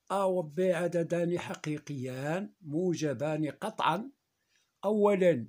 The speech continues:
بين أن أ زائد ب أكبر أو تساوي جوج جذر مربع أ ب.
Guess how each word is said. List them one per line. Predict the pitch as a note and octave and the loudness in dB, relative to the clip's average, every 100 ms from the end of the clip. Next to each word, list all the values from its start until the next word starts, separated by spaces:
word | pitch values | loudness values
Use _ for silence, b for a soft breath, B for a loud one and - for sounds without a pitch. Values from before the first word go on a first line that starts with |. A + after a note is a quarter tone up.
| - | -8
بين | C3 G3 G#3 G#3 G#3 | -2 0 0 -2 -4
أن | A3 G3 F#3+ - G#3 | -2 -2 -2 -4 -2
أ | F#3+ | -2
زائد | E3+ - F#3+ D#3 C#3 B2+ | -2 -4 -6 -10 -12 -2
ب | G3+ A3+ - | 0 0 -4
أكبر | F3+ F3+ G3+ G#3 | -6 -4 -4 -4
أو | G#3+ | -4
تساوي | E3+ F#3 F3 - F3 G3 G#3 | -4 -6 -8 -4 -2 -2 -4
جوج | C3 D3 G3 A3 | -4 -2 -2 -2
جذر | D#3+ D3 G3 F#3 F#3 | -8 -4 -2 -2 -2
مربع | F#3 F3+ E3+ D#3+ G#3 - | -2 -4 -4 -4 -4 -2
أ | G3+ | 0
ب. | F#3+ C3 D3 A2 | 0 -2 -4 -4